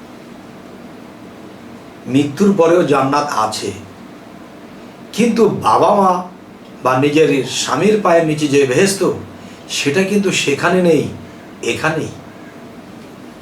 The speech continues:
যাই হোক, এ সমস্ত জগতবাসী এই কথাগুলো সকল স্তরের লোকে মানতে চাইবে না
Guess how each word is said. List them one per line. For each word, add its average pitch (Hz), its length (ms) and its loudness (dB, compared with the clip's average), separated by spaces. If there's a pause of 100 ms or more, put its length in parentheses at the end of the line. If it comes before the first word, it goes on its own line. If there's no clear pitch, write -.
(1900)
যাই 165 240 2
হোক, 226 240 4
এ 226 80 4
সমস্ত 214 420 2
জগতবাসী 220 640 4
এই 196 300 2
কথাগুলো 196 640 2 (800)
সকল 180 500 2
স্তরের 185 360 2
লোকে 160 500 6
মানতে 143 480 0
চাইবে 143 320 2
না 113 240 0